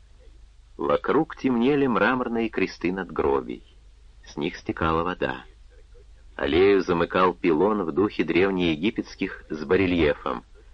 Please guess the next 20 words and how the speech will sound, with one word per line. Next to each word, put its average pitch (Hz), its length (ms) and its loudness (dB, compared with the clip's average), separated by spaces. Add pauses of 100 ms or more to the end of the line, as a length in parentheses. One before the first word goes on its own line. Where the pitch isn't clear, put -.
(300)
Вереница 78 720 0
людей 78 580 0 (480)
медленно 95 520 2
уходила 90 560 2
в 87 60 -2
ворота 82 440 2
небытия. 65 680 -4 (1120)
«Ничего», — 101 520 -2
подумал 65 380 -2
Струве, — 64 480 -2 (300)
«и 120 60 2
это - 340 0
пройдет». 78 480 -2 (800)
Мудрый 139 400 2
Соломон 123 500 2
тысячу - 500 -2
раз 113 240 0
прав. 78 280 -2 (680)
В 73 80 -6
радости 110 680 -2